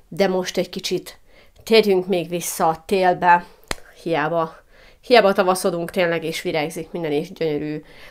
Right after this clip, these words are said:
lesz a kert szerintem napokon belül, de lássuk, milyen könyveket olvastam januárban. Kezdjük is egy nagyon-nagyon téli olvasmánnyal,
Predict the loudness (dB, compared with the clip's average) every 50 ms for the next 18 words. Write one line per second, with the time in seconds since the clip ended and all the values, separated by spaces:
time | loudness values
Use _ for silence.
0 | -10 -6 -4 -4 -4 -4 -8 -8 -6 -2 -2 -2 -2 -4 -6 -8 -8 -6 -6 -6
1 | -8 -6 -4 -4 -4 -2 -4 -4 -8 -10 -12 -16 -20 -20 -20 _ -6 -6 -6 -4
2 | -6 -10 -10 -8 -6 -4 -4 -2 -2 -4 -2 -2 -2 -2 0 0 2 4 6 6
3 | 6 4 0 -6 -20 -20 -20 -20 -20 -20 -20 -20 _ _ _ -16 -6 -4 -2 0
4 | 0 0 0 -2 -4 -6 -10 -16 _ _ _ _ -6 -2 2 2 4 2 2 0
5 | -6 -8 -8 -6 -8 -8 -10 -12 -16 -20 -20 _ _ 0 2 2 2 2 -2 -4
6 | -6 -4 -4 -4 -6 -6 -10 -10 -6 -4 -4 -4 -4 -6 -8 -10 -10 -8 -8 -6
7 | -6 -6 -8 -8 -8 -10 -8 -8 -8 -8 -8 -8 -10 -14 -18 -20 _ _ 2 2
8 | 4 4 2 0 0 2 2 2 4 2 2 4 4 4 4 4 4 4 4 2
9 | 2 2 2 2 0 -2 -4 -8 -18 -20 -20 _ _ _ 6 6 8 8 8 6
10 | 6 4 4 4 4 4 2 2 2 2 0 0 -2 -2 0 0 0 0 0 2
11 | 2 4 4 2 0 -2